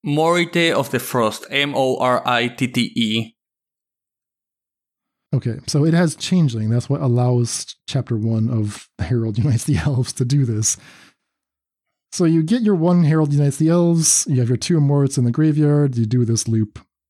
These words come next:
Speaker 2: How does the loop end? So you're saying I mill my entire deck this way, and at that point my last, my last Saga, instead of getting a Morit, gets back a Tyvar card?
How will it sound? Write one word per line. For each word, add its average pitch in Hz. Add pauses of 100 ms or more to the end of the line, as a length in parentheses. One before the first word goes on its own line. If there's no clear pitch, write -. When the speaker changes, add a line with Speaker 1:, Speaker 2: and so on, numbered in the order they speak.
(960)
Speaker 2:
How 175
does 165
the 165
loop 170
end? 185
So 147
you're 131
saying 139 (380)
I 123 (200)
mill 139
my 131
entire 131
deck 135
this -
way, 170 (500)
and 127
at 135
that 135
point 147
my 139
last, 127 (920)
my 127
last 135
Saga, 139 (800)
instead 139
of 135
getting 135
a 123
Morit, 143
gets 131
back -
a 117
Tyvar 143
card? 190